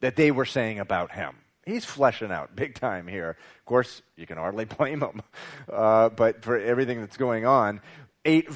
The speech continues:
"For what is the," verse eight, "For what is the hope of the hypocrite? Though he may gain much, if God takes away his life,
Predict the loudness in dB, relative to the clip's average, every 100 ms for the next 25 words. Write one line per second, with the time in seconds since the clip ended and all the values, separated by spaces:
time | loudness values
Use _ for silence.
0 | -18 _ -20 2 4 6 6 6 4 0
1 | 0 4 4 4 -2 -2 0 2 0 0
2 | 2 4 4 4 0 4 2 2 0 2
3 | 0 0 0 0 0 -10 -20 -2 4 4
4 | 4 0 2 -2 0 -2 0 0 2 2
5 | 0 -8 -4 4 6 6 4 -2 -2 -2
6 | -4 0 2 2 -2 -2 0 0 -2